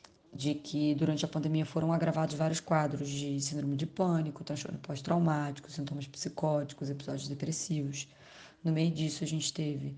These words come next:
é, um conjunto de questões sociais muito importantes, como o aumento do feminicídio.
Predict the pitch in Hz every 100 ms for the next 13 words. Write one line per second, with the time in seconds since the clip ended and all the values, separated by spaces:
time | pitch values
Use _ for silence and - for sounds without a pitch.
0 | - - - - 143 143 143 151 147 165
1 | - - 175 180 170 170 165 156 151 160
2 | 151 165 160 170 175 170 170 160 160 147
3 | 143 - 160 160 165 - 180 156 143